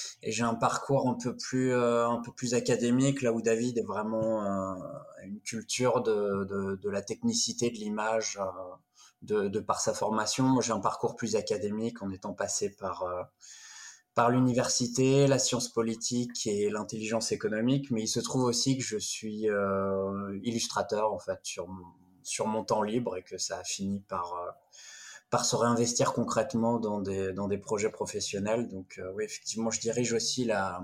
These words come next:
la direction artistique des animations, des films,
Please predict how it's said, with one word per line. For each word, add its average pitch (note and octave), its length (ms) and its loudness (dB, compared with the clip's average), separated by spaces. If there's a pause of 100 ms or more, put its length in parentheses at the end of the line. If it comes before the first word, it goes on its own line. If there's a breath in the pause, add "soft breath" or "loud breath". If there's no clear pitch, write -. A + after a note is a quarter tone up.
(580)
la A2+ 100 -6
direction A2+ 440 2
artistique A#2 800 0
des G#2+ 320 2
animations, A#2+ 640 4
des A2 140 0
films, B2+ 360 2